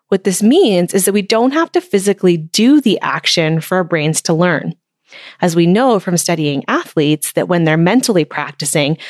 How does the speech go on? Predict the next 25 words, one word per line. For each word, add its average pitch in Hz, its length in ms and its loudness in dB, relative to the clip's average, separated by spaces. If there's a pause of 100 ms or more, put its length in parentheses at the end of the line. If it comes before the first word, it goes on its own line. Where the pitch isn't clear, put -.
(160)
they're 175 120 0
running 226 300 2
through 175 180 0
their 151 160 2
routine, 156 520 2
they're 156 120 2
running 226 280 2
through 165 220 0
their 143 120 0
moves, 143 460 0 (320)
they're 190 100 0
training 240 480 2
their 302 120 4
brain 156 460 0
to 165 120 -6
do 139 440 0 (100)
better - 380 -6 (400)
without 190 480 -2
actually 175 360 -2
having 165 220 0
to 165 60 0
practice - 480 -6
the 180 100 0
movement 170 400 2
physically. - 640 -4